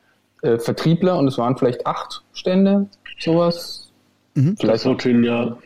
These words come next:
Speaker 1: sieben, irgendwie so. Und ein paar wirklich mit erlesenen Sachen und ein paar mit sehr, äh, üblichen Sachen. Also Gekkeikan haben wir, glaub ich, äh, genannt.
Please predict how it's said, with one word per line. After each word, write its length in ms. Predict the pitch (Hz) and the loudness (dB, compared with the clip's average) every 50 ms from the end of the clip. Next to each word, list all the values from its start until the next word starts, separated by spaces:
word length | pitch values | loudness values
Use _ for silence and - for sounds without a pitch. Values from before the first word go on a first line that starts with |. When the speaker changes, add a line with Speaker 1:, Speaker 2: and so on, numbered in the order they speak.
| _ _ - | _ _ -2
Speaker 1:
sieben, 480 | - 120 127 123 123 120 120 120 120 139 | 0 2 4 4 6 6 6 4 4 2
irgendwie 380 | - 113 135 143 147 127 120 110 | 2 2 4 4 6 4 4 2
so. 260 | 104 113 123 127 - - - - - - _ _ _ _ _ _ _ _ - | 2 2 0 0 -2 -8 -16 -20 -20 -20 _ _ _ _ _ _ _ _ -6
Und 220 | - 143 139 135 120 | 0 0 2 2 2
ein 20 | |
paar 340 | - 127 131 131 139 139 131 | 2 2 0 2 2 2 4
wirklich 380 | 139 143 143 143 139 - - - _ _ _ _ _ _ _ _ _ - | 2 2 2 0 0 -2 -4 -12 _ _ _ _ _ _ _ _ _ 0
mit 180 | 131 135 156 | 0 2 2
erlesenen 480 | - 117 120 131 156 170 185 175 170 170 | 2 4 4 4 6 6 4 4 4 4
Sachen 400 | 156 160 156 - 170 165 160 160 | 2 2 2 2 4 4 4 2
und 240 | - 139 135 110 127 | 2 0 2 2 2
ein 60 | 123 | 0
paar 260 | - 131 127 127 127 | 0 0 0 2 4
mit 240 | 127 123 120 120 - | 4 4 2 2 0
sehr, 560 | - 120 117 117 113 110 110 110 123 127 - - _ _ _ _ _ _ _ - - - _ - | 2 4 4 6 6 6 4 2 0 -2 -8 -14 _ _ _ _ _ _ _ -20 -20 -12 _ 0
äh, 340 | - 113 110 107 107 110 113 - | 2 4 4 4 4 4 2 2
üblichen 580 | - 143 131 123 123 117 104 120 110 107 107 107 | 2 2 4 4 2 0 2 2 2 2 2 2
Sachen. 360 | 107 107 101 113 104 101 104 | 0 0 -2 0 -2 -2 0
Also 200 | 104 107 110 113 | 0 0 0 0
Gekkeikan 720 | 123 131 147 143 139 - 156 139 139 - 147 135 135 135 131 | 0 0 -2 -2 0 0 0 0 0 0 -2 0 0 2 2
haben 140 | 131 131 | 2 2
wir, 140 | 123 123 123 | 2 2 4
glaub 180 | 120 120 123 123 | 4 4 4 2
ich, 180 | 127 - 156 - - | 0 -2 -6 -4 -2
äh, 220 | 127 120 120 131 | -2 0 0 -2
genannt. 460 | 139 131 123 117 113 120 120 120 120 | -2 -2 -2 0 2 2 0 0 -2